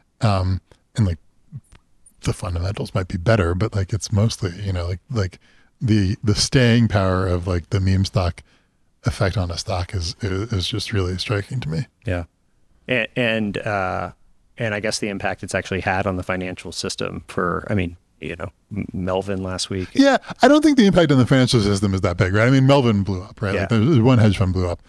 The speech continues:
Speaker 1: but I don't, like, like, people want there to be, like, systemic risks,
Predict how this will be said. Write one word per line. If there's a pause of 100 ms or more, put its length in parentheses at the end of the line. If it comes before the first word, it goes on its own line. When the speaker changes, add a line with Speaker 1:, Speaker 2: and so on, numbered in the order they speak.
(260)
Speaker 1:
but
I
don't, (120)
like, (1700)
like,
people
want
there
to
be,
like,
systemic (380)
risks,